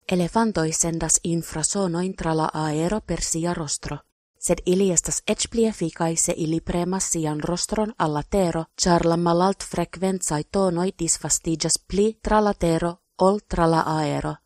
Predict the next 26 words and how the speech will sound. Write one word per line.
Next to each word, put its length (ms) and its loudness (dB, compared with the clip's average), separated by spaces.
simile 580 2
al 140 -4
sismaj 520 0
ondoj 500 -2
el 220 -2
tertremo. 640 -6
Elefantoj 640 0
povas 400 -2
percepti 680 -2
kaj 200 -2
kompreni 600 -4
ĉi 240 -4
tiujn 380 0
vibrojn 580 0
ĝis 200 -2
pli 280 -2
ol 180 -4
dek 200 -2
kilometroj. 840 -8
Tiel 360 6
elefantoj 680 2
interŝanĝas 880 0
informojn 720 -2
pri 260 0
indaj 280 2
nutraĵfontoj, 960 -2